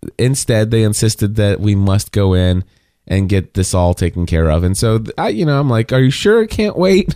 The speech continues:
<laughs> And they're like, "Yeah," 'cause I'm supposed, my flight leaves in two days. And, uh, you know, this is a pretty big deal. And they're like, "Well, yeah, and we're pretty sure, and this is a pretty big deal, too."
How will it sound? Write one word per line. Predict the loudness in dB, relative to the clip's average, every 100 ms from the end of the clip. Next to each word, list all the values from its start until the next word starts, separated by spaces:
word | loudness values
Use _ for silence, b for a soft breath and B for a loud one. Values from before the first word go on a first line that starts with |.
| -6
<laughs> | B B B B B -4
And | 0
they're | 2
like, | 2 2 2
"Yeah," | -2 -4
'cause | -2 0
I'm | 0
supposed, | 0 0 0
my | 0 0
flight | 0 0 0 0
leaves | 2 2 2
in | 0
two | 2 2
days. | 4 2 -2 -6 -14 -16 _ _ _ _ _ _ _ _ _ _ _ -10
And, | -2 0 0 0 0
uh, | 0 0 -2 -6 _ _ _
you | -2
know, | 0
this | 0
is |
a | -2
pretty | -2 0
big | 0 0
deal. | 0 0 0 -6 -14 _ _ _
And | 0
they're | 0
like, | 2 0 0
"Well, | -2 -2
yeah, | -2 -2 0
and | 0 0 -2 -2
we're | 0
pretty | 2 0
sure, | 2 2
and | 4 4
this | 2 4
is | 2
a | 2
pretty | 2 2
big | 2 0
deal, | 0 0
too." | 0 0 0 0